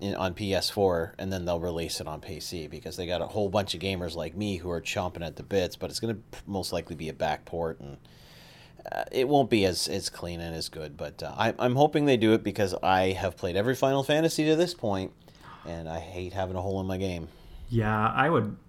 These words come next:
Speaker 2: be very frustrated if I was you, 'cause Final Fantasy has been, like, my fandom. Like, I've been playing Final Fantasy games since I was, like, five years old.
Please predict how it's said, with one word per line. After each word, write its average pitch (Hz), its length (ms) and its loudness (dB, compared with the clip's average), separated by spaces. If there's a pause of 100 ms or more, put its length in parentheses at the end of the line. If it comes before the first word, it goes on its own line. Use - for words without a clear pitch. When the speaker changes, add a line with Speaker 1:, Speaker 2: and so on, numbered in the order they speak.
(160)
Speaker 2:
be 110 140 2
very 113 280 4
frustrated 113 460 0
if 101 140 -4
I 104 80 4
was 104 160 0
you, 104 160 2
'cause 110 320 -2 (180)
Final 151 240 4
Fantasy 120 420 4
has 110 140 4
been, 110 260 2
like, 104 240 0 (160)
my 110 340 6
fandom. 110 640 0 (100)
Like, 110 320 0
I've 123 180 2
been 117 160 4
playing 110 280 0
Final 113 220 2
Fantasy 110 320 0
games 104 280 -2
since 117 160 -2
I 123 80 -2
was, - 260 -4 (100)
like, 123 200 -6
five 110 240 2
years 123 160 0
old. 120 200 -6